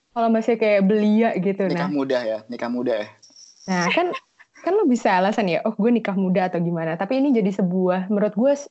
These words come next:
Speaker 1: em,
Speaker 2: Tabu.
Speaker 1: ada kontemplasi diri kali ya, buat datang ke
Speaker 2: Hmm.
Speaker 1: mbak-mbak kasir, terus, "Mbak, mbak, saya mau beli itu tuh," gitu. Terus kayak akhirnya mereka jadi feeling pressure, terus jadi
Speaker 2: Hmm.
Speaker 1: mereka ujung-ujungnya malah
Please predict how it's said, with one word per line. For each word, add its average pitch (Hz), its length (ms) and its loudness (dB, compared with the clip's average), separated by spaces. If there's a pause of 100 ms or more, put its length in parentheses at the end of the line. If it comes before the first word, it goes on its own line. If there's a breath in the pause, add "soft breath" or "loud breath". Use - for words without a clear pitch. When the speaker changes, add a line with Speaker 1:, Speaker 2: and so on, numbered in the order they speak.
(140)
Speaker 1:
em, 196 380 -2
Speaker 2:
Tabu. 120 380 -2 (300)
Speaker 1:
ada 196 540 0 (180)
kontemplasi 226 800 2
diri 220 320 4
kali 208 280 2 (100)
ya, 185 140 0
buat 202 320 0 (140)
datang 196 340 0
ke 208 80 -2
Speaker 2:
Hmm. 190 120 2
Speaker 1:
mbak-mbak 190 380 0
kasir, 190 300 -2
terus, 240 180 -12
"Mbak, 196 200 -4
mbak, 202 160 0
saya 214 140 -4
mau 202 140 0
beli 196 220 0 (100)
itu 226 240 -2
tuh," 233 220 -2 (140)
gitu. 180 340 -6 (460 loud breath)
Terus 226 160 -8
kayak 175 280 0
akhirnya 202 280 0
mereka 220 240 0
jadi 190 280 2
feeling 180 420 -2
pressure, 185 560 -4 (500)
terus 214 220 -8
jadi 185 180 2
Speaker 2:
Hmm. 180 80 0
Speaker 1:
mereka 180 240 -2
ujung-ujungnya 185 520 -2
malah 175 380 -2